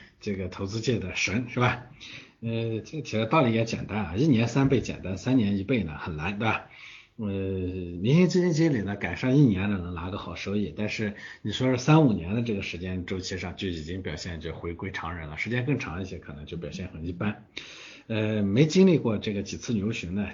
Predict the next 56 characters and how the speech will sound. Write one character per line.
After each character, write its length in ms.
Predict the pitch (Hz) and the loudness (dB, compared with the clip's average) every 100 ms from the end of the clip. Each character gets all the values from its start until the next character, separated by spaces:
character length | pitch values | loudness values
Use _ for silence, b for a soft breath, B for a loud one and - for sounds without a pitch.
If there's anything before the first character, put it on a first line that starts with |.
| - | -8
这 140 | 87 | -8
个 80 | 82 78 | -8 -10
你 120 | 80 | -10
说 200 | - 87 90 | -8 -6 -6
他 200 | - 90 | -6 -8
多， 200 | - 101 | -4 -4
多 220 | 92 101 | -4 -4
牛 180 | 90 73 | -4 -8
啊， 80 | 78 | -6
这 100 | 104 | -6
个 60 | 95 | -6
呢 80 | 78 | -8
其 160 | - 87 | -10 -10
实 100 | 85 | -6
都 200 | 101 98 | -6 -6
是， 260 | 95 78 73 80 - | -6 -8 -10 -14 -16
都， 120 | - | -14
都 140 | 82 104 | -8 -4
还 140 | 107 | -4
且 160 | - 82 | -6 -6
说 200 | - 120 | 0 2
着， 140 | 113 | 2
是 60 | 95 | 0
吧？ 160 | 90 B B B B | -6 B B B B
我 80 | 131 | 8
们 120 | 202 | 10
国 140 | 208 147 | 10 8
家 180 | 160 160 | 8 6
呢， 220 | 135 104 | 4 2
这 140 | 110 | -2
个 100 | 101 | -4
从 180 | - 117 | -2 2
业 100 | 147 | 4
年 180 | 113 117 | 4 2
限 120 | 127 | 0
最 140 | 120 | 0
长 180 | - 95 | -4 -2
的 80 | 101 | -4
基 160 | - 113 | -2 -4
金 120 | 107 | -2
经 180 | 120 98 | -2 -2
理 60 | |
大 120 | 87 | -4
概 100 | 85 | -6
也 100 | 85 | -8
就 100 | 78 | -6
二 140 | 90 92 | -6 -6
十 100 | 80 | -8
多 140 | 82 | -8
年 160 | 78 76 | -8 -10
时 160 | 80 | -10
间， 240 | 76 82 101 | -10 -8 -4
那 200 | 110 104 B B B | -4 -4 B B B
在 180 | - 127 | 0 2
这 240 | 110 110 92 | 2 0 -2
个 320 | 95 92 | -4 -6